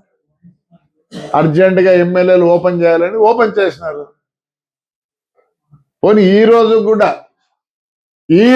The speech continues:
రోజు, ఈ నిమిషం, ఈ సెకండ్కే తాడిపత్రి మెడికల్ హాస్పిటల్,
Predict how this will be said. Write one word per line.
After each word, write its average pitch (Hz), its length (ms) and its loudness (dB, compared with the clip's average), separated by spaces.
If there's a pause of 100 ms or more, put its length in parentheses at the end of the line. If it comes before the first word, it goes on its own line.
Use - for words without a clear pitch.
రోజు, 262 260 0 (220)
ఈ - 20 -2 (180)
నిమిషం, 247 320 -2 (160)
ఈ 254 40 0 (140)
సెకండ్కే 208 500 -2 (1300)
తాడిపత్రి 220 840 2 (360)
మెడికల్ 196 480 -2 (180)
హాస్పిటల్, 175 600 -4